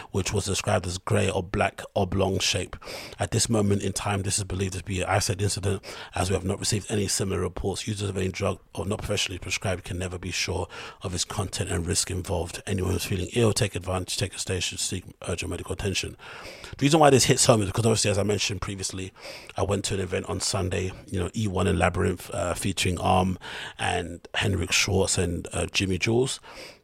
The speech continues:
And I went there under the proviso of trying out a new thing, which I don't usually do, which was basically stay off, stay off the alcohol and just stick to taking a couple of pills,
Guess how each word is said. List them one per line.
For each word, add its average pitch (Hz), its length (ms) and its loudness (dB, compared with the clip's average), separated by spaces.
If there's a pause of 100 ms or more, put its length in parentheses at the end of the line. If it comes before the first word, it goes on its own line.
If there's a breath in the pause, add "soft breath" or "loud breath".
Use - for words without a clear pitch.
(160)
And 98 320 0
I 110 140 8
went 113 300 4
there 104 240 4
under 104 240 0
the 98 120 0
proviso 95 560 4
of 87 120 -2
trying 101 360 2
out 95 140 2
a 98 60 4
new 101 160 2
thing, 104 240 0
which 98 160 0
I - 20 2
don't 95 180 0
usually 98 280 0
do, 101 160 -2
which 95 200 -4
was 92 160 0
basically 95 560 0 (240 loud breath)
stay - 280 2
off, 98 180 0 (100)
stay - 220 2
off 104 140 0
the 90 120 2
alcohol 104 540 4
and 95 160 0
just - 220 0
stick 98 220 -2
to 104 120 0
taking 92 400 -4
a 87 60 -2
couple 98 260 -2
of 87 60 -4
pills, 101 400 2